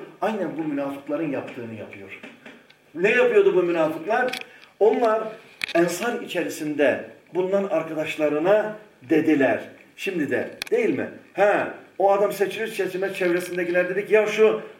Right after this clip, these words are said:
Suriyelilerin rız-, gıdalarını kes, ekmeklerini kes, onların yiyeceklerini kes. Onlar gitsinler memleketlerine. Onlar burada kalmasınlar. Onlara işlerine a-, şey, kes, dükkanlarına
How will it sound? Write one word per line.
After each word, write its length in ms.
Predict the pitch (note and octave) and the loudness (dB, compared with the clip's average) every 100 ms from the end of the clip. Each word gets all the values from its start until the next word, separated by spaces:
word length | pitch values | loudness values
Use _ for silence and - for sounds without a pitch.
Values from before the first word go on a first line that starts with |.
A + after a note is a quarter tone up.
| - | -10
Suriyelilerin 840 | - A3+ A3+ A3+ A3+ A3+ F3+ - - - C#3+ D#3 - | -4 0 2 4 4 0 -6 -8 -18 -18 -16 -12 -4
rız-, 480 | F#3+ G3+ F3+ G3 E3+ | 0 0 -2 -2 2
gıdalarını 520 | G#3 A3 A3 G#3+ G3 | 4 4 4 2 2
kes, 300 | D3+ - - - | -2 -4 -10 0
ekmeklerini 560 | G#3 F#3+ G#3 G3 G3+ F#3+ | 0 2 0 2 0 0
kes, 300 | D#3+ A2+ - - - | -2 -4 -6 -6 0
onların 320 | G#3+ A#3 A#3+ | 0 0 0
yiyeceklerini 560 | A3 G3 G3+ G3+ F3 E3+ | 2 2 2 2 0 0
kes. 240 | C#3 - - - - | -2 -4 -14 -20 -2
Onlar 220 | A3 C4 C4+ | 4 6 6
gitsinler 440 | C4+ - B3 A3+ | 2 0 2 2
memleketlerine. 680 | G3+ F3 D#3+ C#3+ C3 A2+ G2 - - _ - | 2 2 2 0 0 -4 -6 -14 -20 _ 0
Onlar 320 | A3 B3+ B3+ | 4 4 4
burada 200 | A#3+ A#3+ | 2 2
kalmasınlar. 680 | A#3 A3 G3 - D3 A#2+ - - - _ - | 2 2 2 0 0 0 -2 -10 -20 _ 0
Onlara 640 | A3+ A#3 A#3+ B3 - - - - | 2 4 4 4 2 -4 -16 -18
işlerine 640 | - - - - A#3+ A#3+ A#3 | -12 -6 -2 2 4 6 4
a-, 340 | F3 E3 - | 4 2 -2
şey, 220 | - D#3 | -6 -6
kes, 320 | - C3+ - - - | -2 -2 -2 -10 -12
dükkanlarına 920 | F3+ G3+ A3+ A3+ A3+ A3+ A3+ A3 - | -8 -2 0 2 2 2 2 2 0